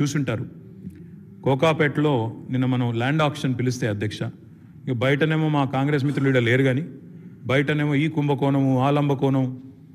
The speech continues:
అక్కడేదో ధరణిలేమో జరిగిపోయింది, ఇదేదో జరిగిపోయిందని పనికిమాలిన మాటలు మాట్లాడుతుంటారు, అధ్యక్ష. కానీ ఇవాళ రికార్డులు బద్దలు కొడుతూ, అన్ని అనుమానాలు తుత్తునియలు చేస్తూ, వీళ్ళు చేస్తున్న పనికిమాలిన ప్రచారాన్ని అసలు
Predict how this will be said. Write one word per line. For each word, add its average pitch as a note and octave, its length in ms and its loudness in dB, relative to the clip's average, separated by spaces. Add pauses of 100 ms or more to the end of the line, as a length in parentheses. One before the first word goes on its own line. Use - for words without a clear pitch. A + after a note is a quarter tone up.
(180)
అక్కడేదో D3+ 340 4
ధరణిలేమో C#3+ 480 4
జరిగిపోయింది, C3 480 2
ఇదేదో D#3 240 4
జరిగిపోయిందని C#3 440 2
పనికిమాలిన C#3 420 0
మాటలు C#3+ 220 2
మాట్లాడుతుంటారు, A#2+ 540 -2
అధ్యక్ష. - 220 -10 (640)
కానీ C#3 160 2
ఇవాళ D3 460 4 (540)
రికార్డులు E3+ 540 4
బద్దలు D3 340 2
కొడుతూ, C#3 400 0 (680)
అన్ని D3+ 200 2
అనుమానాలు F3 560 4
తుత్తునియలు D#3 560 2
చేస్తూ, B2+ 460 0 (560)
వీళ్ళు C3 160 2
చేస్తున్న E3 320 2
పనికిమాలిన E3 500 2
ప్రచారాన్ని D#3 720 0 (380)
అసలు B2+ 320 0